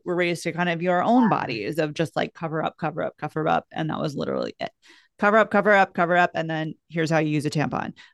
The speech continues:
Speaker 1: on your period. And, like, that was literally it. And so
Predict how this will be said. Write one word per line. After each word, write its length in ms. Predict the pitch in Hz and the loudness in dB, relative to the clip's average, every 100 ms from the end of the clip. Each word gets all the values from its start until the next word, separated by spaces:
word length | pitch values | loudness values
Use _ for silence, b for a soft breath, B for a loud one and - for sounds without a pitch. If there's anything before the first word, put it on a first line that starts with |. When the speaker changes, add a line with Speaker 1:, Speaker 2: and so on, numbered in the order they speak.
| _ | _
Speaker 1:
on 220 | 147 147 | -2 -2
your 140 | 151 - | -2 -4
period. 320 | 151 - - B B | -6 -8 -12 B B
And, 200 | 151 165 | 0 2
like, 220 | 160 151 - _ | 0 -2 -8 _
that 240 | 147 160 - | -4 -2 0
was 140 | 143 | -2
literally 480 | 156 143 - 135 - - | -2 0 -2 -4 -6 -6
it. 240 | - - B B - | -6 -8 B B -2
And 220 | 165 165 | 0 0
so 420 | - 175 160 160 | 0 2 4 2